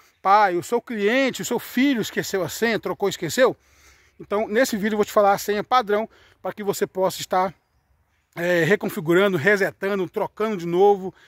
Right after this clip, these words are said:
e fazendo o que você quiser aí no seu aparelho. Porém, é necessário você colocar uma senha universal, porque cada aparelho vem uma senha universal, tá, gente? Então,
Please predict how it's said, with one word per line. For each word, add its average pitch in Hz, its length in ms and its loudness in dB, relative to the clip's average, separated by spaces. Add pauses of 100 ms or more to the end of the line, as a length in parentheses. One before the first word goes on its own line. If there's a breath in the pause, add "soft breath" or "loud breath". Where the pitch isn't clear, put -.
(400 soft breath)
e - 60 -20
fazendo 320 220 2
o 262 40 -2
que 302 60 -4
você 262 160 0
quiser 214 220 4
aí 190 260 2 (380 soft breath)
no 190 100 -8
seu 196 160 -2
aparelho. 180 480 -2 (200 soft breath)
Porém, 220 340 2 (240 soft breath)
é 208 60 -8
necessário 202 480 -2
você 196 180 -6
colocar 208 300 0
uma 196 120 -2
senha 196 240 -4
universal, 185 540 -2
porque - 140 -20
cada 302 240 2
aparelho 254 400 4
vem 226 100 -2
uma 247 180 0
senha 240 220 -6
universal, 240 500 -4
tá, 202 200 -4
gente? 131 260 -10
Então, 185 240 -2